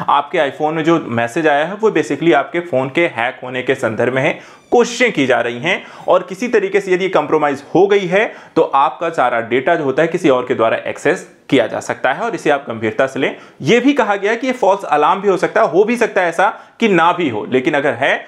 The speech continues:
तो आप इसे जरूर देखें। और इसी के कारण ये पूरा चर्चा का विषय बन गया, विवाद यहाँ पर उत्पन्न हुआ।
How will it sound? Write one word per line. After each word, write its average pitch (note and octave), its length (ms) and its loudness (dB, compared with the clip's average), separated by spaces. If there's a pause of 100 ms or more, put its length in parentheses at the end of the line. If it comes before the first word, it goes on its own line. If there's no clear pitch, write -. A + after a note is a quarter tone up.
(160)
तो D#3+ 60 2
आप D#3+ 120 2
इसे - 180 -4
जरूर A#2 280 0
देखें। G2+ 260 -8 (400)
और G3+ 120 4
इसी B3 180 -8
के C4 100 -2
कारण G3 300 0
ये G3+ 80 -4
पूरा D3 360 2
चर्चा C3+ 380 -2
का A2 100 -2
विषय G#2+ 260 0
बन D#3 140 -2
गया, D#3+ 160 2
विवाद D#3+ 420 0
यहाँ D3 180 -2
पर C#3+ 160 0
उत्पन्न - 340 -2
हुआ। C#3 360 0